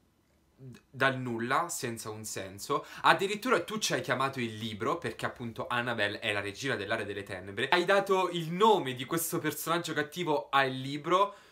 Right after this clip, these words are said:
per non fargli fare niente, non ha un apporto alla trama minimo, anzi ce l'ha minimo, perché,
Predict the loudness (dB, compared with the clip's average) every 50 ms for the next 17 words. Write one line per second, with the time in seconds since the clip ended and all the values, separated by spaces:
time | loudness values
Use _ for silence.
0 | _ _ _ 4 6 6 6 6 4 0 -2 -2 -2 -4 -2 4 4 4 4 4
1 | 0 -4 2 2 2 2 2 -2 -4 -2 -2 -2 -2 -2 -2 -2 -2 -2 0 0
2 | 0 0 0 0 0 0 -2 -2 -2 -2 0 0 0 0 -4 -6 -4 -4 -2 0
3 | 0 0 0 0 0 -2 -2 0 0 2 2 0 -2 -4 -6 -6 -8 -10 -6 -4
4 | -4 -4 -4 -6 -10 -10 -10 -12 -12 -14 -14 -14 -14 -12 -6 -2 -2 -2 -2 -4
5 | -8 -12 -12 -10 -6 -4 -4 -4 -4 -6 -12 -10 -8 -12 -12 -12